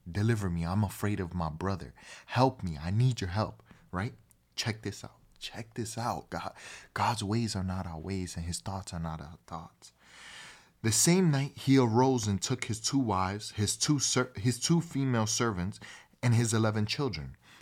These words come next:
and crossed the ford of the Jabbok. He took them and sent them across the stream and everything else that he had.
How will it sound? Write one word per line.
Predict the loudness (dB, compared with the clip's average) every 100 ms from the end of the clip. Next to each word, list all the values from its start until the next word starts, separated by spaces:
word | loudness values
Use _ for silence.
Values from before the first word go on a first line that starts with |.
| -2
and | 0
crossed | 4 4 4 2
the | -2
ford | -4 -2 2 4 4 0 -2
of | -2
the | -2
Jabbok. | 0 -2 0 0 0 -10 -20 -20 -20 -4
He | -2
took | 0 0 0 0
them | 2
and | 2
sent | 0 0 -2 -2
them | -2
across | -2 -2 -2 -2
the | -6 -6
stream | -4 -2 0 0 -2 -6 -18 -2
and | 0 0
everything | 0 0 0 -2 -4 -2
else | -4 -4 -6
that | -6 -6
he | -8 -8
had. | -4 -4 -4